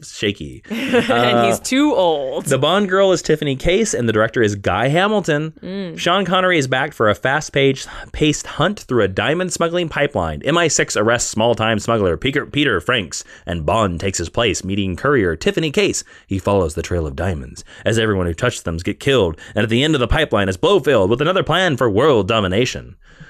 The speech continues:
Speaker 1: You know what I remember about this movie?
Speaker 2: What?
Speaker 1: Vegas.
Speaker 2: Yeah, yeah. I think this movie is, is silly
Speaker 1: It is.
Speaker 2: comparatively, but fun.
Speaker 1: It is.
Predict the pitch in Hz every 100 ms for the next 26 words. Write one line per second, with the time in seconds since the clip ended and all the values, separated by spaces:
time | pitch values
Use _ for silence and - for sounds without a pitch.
0 | - - 151 202 175 165 156 139 139 147
1 | 165 - - 185 170 - 175 98 95 92
2 | - - - - _ - 190 175 170 165
3 | - - - 220 370 359 415 311 320 294
4 | 254 214 - - - 190 170 - - 196
5 | 196 240 277 339 _ _ _ _ - 214
6 | 196 214 214 220 233 262 254 196 214 -
7 | - 196 143 85 - - _ - 151 104
8 | 85